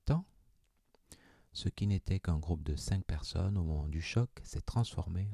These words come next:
en une vingtaine et une cinquantaine de bonne volonté. Tous ces humains solidaires réfléchissaient à comment aider le survivant. C'est dans la pire des catastrophes que l'entraide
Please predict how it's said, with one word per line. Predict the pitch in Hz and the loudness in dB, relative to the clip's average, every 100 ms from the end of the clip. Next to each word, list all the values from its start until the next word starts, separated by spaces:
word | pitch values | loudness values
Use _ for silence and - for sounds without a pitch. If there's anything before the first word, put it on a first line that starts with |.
| - | -6
en | 80 | -4
une | 80 76 | -2 -2
vingtaine | 73 98 110 - 85 98 101 _ _ - - _ | 0 2 2 -2 -2 -2 -6 _ _ -20 -20 _
et | - | -8
une | 87 85 78 | -6 -6 -8
cinquantaine | - 98 98 92 90 - 92 | -2 -2 0 -2 -2 0 0
de | 92 | 0
bonne | 76 82 87 | 0 2 2
volonté. | 80 76 69 - 67 - _ _ - - _ _ - | 0 -2 -4 -8 -10 -20 _ _ -20 -20 _ _ 2
Tous | 147 156 170 | 6 8 6
ces | 156 - 117 104 | 4 4 4 4
humains | 98 95 95 | 4 4 4
solidaires | - 117 107 87 87 95 85 | 4 4 4 4 2 2 2
réfléchissaient | 95 - 98 - 85 - 101 104 - | 0 2 -2 -2 -4 -4 -2 -2 -6
à | - _ | -18 _
comment | - 104 101 107 110 _ _ _ - | 0 2 2 0 -2 _ _ _ -6
aider | 78 80 92 98 - | -4 2 2 2 -6
le | - 73 | -6 -4
survivant. | - 58 64 67 69 - _ _ _ _ _ _ _ - - - | -4 -8 -6 -8 -10 -16 _ _ _ _ _ _ _ -20 -20 -14
C'est | - 80 | -6 0
dans | 80 80 | 2 2
la | 78 80 | 2 0
pire | - - 110 104 87 | 0 0 2 2 2
des | 76 | -2
catastrophes | - 90 78 - - 92 95 - 98 - _ _ - - | -2 -2 -4 -6 -4 -2 -2 -2 -4 -4 _ _ -20 -2
que | 85 | 2
l'entraide | 82 80 - 82 92 | 2 2 0 2 0